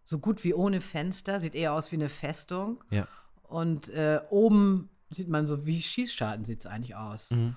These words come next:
Speaker 1: Und oben auf dem Dach, so wie auf allen Häusern, die man überhaupt sieht, da wird Holz gelagert.
Speaker 2: Mhm.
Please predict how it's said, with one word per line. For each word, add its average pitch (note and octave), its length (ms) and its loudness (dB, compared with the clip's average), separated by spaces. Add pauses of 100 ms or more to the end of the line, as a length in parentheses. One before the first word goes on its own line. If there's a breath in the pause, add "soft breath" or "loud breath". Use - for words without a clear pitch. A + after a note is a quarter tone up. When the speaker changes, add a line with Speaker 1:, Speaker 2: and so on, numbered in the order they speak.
(140)
Speaker 1:
Und F3 160 0
oben G3+ 260 8
auf E3 160 2
dem D3+ 220 2
Dach, C#3+ 260 0
so E3+ 180 -2
wie E3 140 0
auf - 240 -2
allen F3+ 320 4
Häusern, E3+ 340 4
die D#3+ 60 0
man D3 160 0
überhaupt D3 400 0
sieht, E3 140 -6
da D#3+ 100 0
wird D3+ 160 -6
Holz D#3 300 -4
gelagert. G#2+ 600 -8 (200)
Speaker 2:
Mhm. G2 240 -4